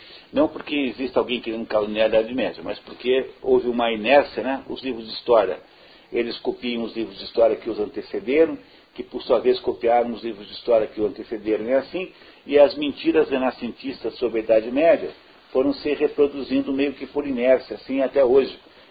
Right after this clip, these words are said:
Então, toda vez que você ouvir alguém diz-, falar da Idade Média,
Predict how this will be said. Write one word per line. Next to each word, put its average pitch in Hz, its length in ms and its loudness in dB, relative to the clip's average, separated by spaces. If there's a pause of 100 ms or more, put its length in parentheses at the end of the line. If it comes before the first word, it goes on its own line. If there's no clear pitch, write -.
Então, 139 240 2
toda 165 240 4
vez 151 200 -2
que 135 100 -14
você 123 200 -6
ouvir 117 280 0
alguém 113 360 2
diz-, 95 300 -18
falar 113 200 4
da 107 80 -2
Idade 98 240 -4
Média, 113 380 4